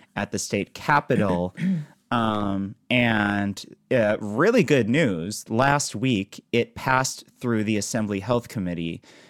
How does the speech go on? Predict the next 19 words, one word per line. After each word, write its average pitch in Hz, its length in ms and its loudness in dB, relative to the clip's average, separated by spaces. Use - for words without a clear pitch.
Um, 101 420 0
and 123 160 0
you 143 80 2
never 156 300 2
know 117 220 2
with 127 180 0
these 98 240 -2
committees. 95 880 -4
Uh, 98 320 -2
a 110 100 -2
lot 110 280 2
of 135 100 0
these 120 300 0
conversations 101 800 -4
are 92 100 -4
behind 90 380 -10
closed - 340 -16
doors. 147 560 2
Um, 95 520 0